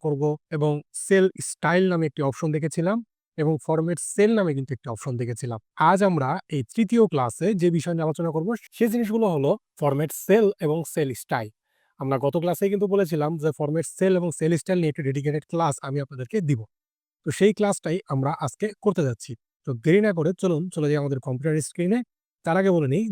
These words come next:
যারা আমার YouTube চ্যানেলটি এখনো সাবস্ক্রাইব করেননি, please hit the subscribe button এবং পাশে থাকা বেল বাটনটি ক্লিক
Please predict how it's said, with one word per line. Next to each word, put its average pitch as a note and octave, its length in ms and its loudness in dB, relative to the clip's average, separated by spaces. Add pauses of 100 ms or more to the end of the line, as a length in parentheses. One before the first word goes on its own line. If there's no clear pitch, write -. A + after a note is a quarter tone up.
(100)
যারা C#3 240 -2
আমার D#3 200 0
YouTube C#3+ 220 -6
চ্যানেলটি D3 340 -2
এখনো C#3+ 160 -6 (100)
সাবস্ক্রাইব G3+ 400 0 (100)
করেননি, F3+ 300 2 (120)
please A3+ 280 0
hit F3 140 -2
the D#3+ 120 2
subscribe C#3+ 320 -2
button D3 180 -2 (420)
এবং G3 160 2 (300)
পাশে A3 240 0
থাকা G3+ 200 0
বেল E3 160 2
বাটনটি C#3+ 300 -4 (220)
ক্লিক F3 160 -2